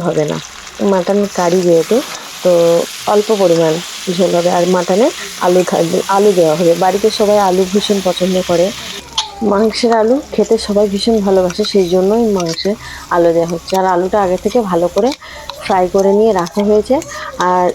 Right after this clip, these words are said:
এদিকে ততক্ষণ মাটন কষানো প্রায়, আহ, শেষের দিকে। তো এর মধ্যে আগে থেকে কিছু মশলা ভেজে পেস্ট করে রাখা হয়েছিল, তো ওটাও এর মধ্যে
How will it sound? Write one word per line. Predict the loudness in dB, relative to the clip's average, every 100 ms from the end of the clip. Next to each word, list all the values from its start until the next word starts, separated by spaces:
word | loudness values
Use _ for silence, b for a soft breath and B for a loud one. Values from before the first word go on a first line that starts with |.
| 0
এদিকে | 0 2 2
ততক্ষণ | 2 0 0 0 2
মাটন | 0 0 -2
কষানো | -2 -2 0 0 0 0
প্রায়, | 0 2 0 B B B -4
আহ, | 0 0 -2 -6 -8
শেষের | -4 0 0 0
দিকে। | 2 0 2
তো | 2 2
এর | 2
মধ্যে | 0 2 0 -2 B B B -4 0
আগে | 0 2
থেকে | 2 0 0
কিছু | 0 2 2
মশলা | 0 0 0 2
ভেজে | 2 4 0 0 B B B -2
পেস্ট | 0 0 0
করে | 0 2 0
রাখা | 0 0
হয়েছিল, | 0 0 0 -2 -2
তো | 2 2
ওটাও | 2 2 2 2
এর | 2 0
মধ্যে | -2 0